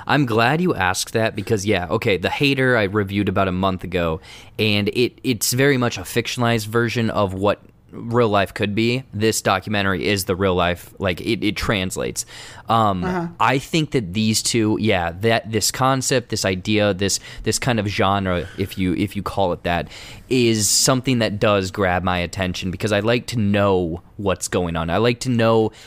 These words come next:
Speaker 1: if I'm being swayed a certain way into, uh, clicking on something, essentially. Um, a few things that I completely forgot to kind of talk about, and I don't wanna spoil anything, but they do touch on some kind of conspiracies and how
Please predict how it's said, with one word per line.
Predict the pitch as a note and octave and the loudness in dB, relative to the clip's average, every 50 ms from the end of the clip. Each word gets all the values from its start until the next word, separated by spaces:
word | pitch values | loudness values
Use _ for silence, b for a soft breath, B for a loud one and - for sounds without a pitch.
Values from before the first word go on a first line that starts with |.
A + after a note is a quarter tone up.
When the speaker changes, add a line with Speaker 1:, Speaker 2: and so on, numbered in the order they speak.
| B B B | B B B
Speaker 1:
if | A2+ A#2+ A#2 - - | -2 0 0 2 0
I'm | A2+ A2 A2 G2 | 0 2 2 2
being | A2 A2 A2 G2+ G2 | 2 2 2 2 2
swayed | G2 - - - - G#2 G2+ G2+ G2 F#2+ G2 | 0 0 0 0 0 2 2 2 2 0 0
a | F#2+ | -2
certain | - - A2 G2 D2 A1 F#2 | -2 -2 -2 -2 -2 -2 -2
way | F#2+ F#2+ F#2 F#2 F2+ F2+ - | 0 2 2 2 2 0 0
into, | - F#2+ F#2 - - - F#2+ F2+ F2+ | -2 -2 -4 -4 -4 -2 -2 0 2
uh, | F2 E2+ E2 D#2+ - | 2 0 0 -2 -4
clicking | - - C#3 A#2+ - - G2+ F2+ F2 | -4 -2 -2 -2 -2 -4 -6 -4 -4
on | E2+ E2+ | -4 -4
something, | F2 - - D#2+ E2 - F#2 F2 | -4 -6 -6 -6 -6 -4 -4 -4
essentially. | E2+ - - F2 E2+ - - E2 E2 E2+ E2+ F#2+ B B B B B B B - | -4 -4 -4 -6 -6 -6 -6 -6 -6 -6 -6 -6 B B B B B B B 0
Um, | G#2+ A2 G#2 G2+ F#2+ F2+ F2 E2+ - - - - | 2 2 2 2 0 -2 -4 -6 -8 -12 -6 -4
a | F#2+ A2 | -4 -4
few | - - E3+ G3 | 0 0 -2 0
things | G3 - F#3+ D#3+ B2 | 2 2 0 2 2
that | A#2+ A2 G#2+ | 2 2 2
I | G2+ | 0
completely | - - G2+ - - - B2+ - - A#2+ G#2 | 0 -4 -6 -4 -2 0 0 0 0 -2 -2
forgot | - - F#2 F#2+ F#2 F#2 - | -2 -4 -2 0 0 0 -2
to | - F2+ | -4 -8
kind | - - - - - G2+ F#2 | -10 -10 -10 -6 -4 -4 -4
of | - | -2
talk | - G#2 F#2 F2 - - | -2 0 0 0 -2 -2
about, | F2 F#2 F2+ F2 D#2 - B B B B B B B - | -2 -2 0 0 -2 -4 B B B B B B B -4
and | - G#2 G2+ G2 G2 | -2 0 0 2 2
I | E2+ A#2 | 2 2
don't | B2 A#2 | 2 2
wanna | A2 G2+ | 2 0
spoil | - - - - G#2+ G#2 G#2+ G#2+ | 0 -2 0 2 2 2 4 2
anything, | G#2 F#2 - G2 F#2+ F2+ | 0 0 -2 -2 -2 -2
but | G2+ F#2+ | -2 0
they | - C#3 C#3+ | 0 0 0
do | C3 A2 A2+ C3+ G3+ G3 | 0 0 0 0 0 0
touch | - - B2 B2 A#2 - | -2 -2 -2 -2 -2 -2
on | - A2 A2 G#2 | -4 -2 -2 -2
some | G2 - A2 G#2 F#2+ | -2 -2 -2 -2 -2
kind | - A2+ G#2 G2+ | -2 -2 0 0
of | G2+ G2 F2 B B B B B B | 0 0 -2 B B B B B B
conspiracies | - A#2 A2+ - - - A2 A2 C#3+ E3+ D#3 - - G#2+ G2 F#2+ F#2 - | -2 0 0 0 0 0 2 2 2 2 0 -2 -2 0 0 0 0 -2
and | - G#2+ G2+ G2+ | -2 -2 -2 -2
how | F#2+ A2 A2 A2 G#2+ G#2+ G#2 G#2+ G#2+ - | 0 0 0 2 2 2 2 2 0 -2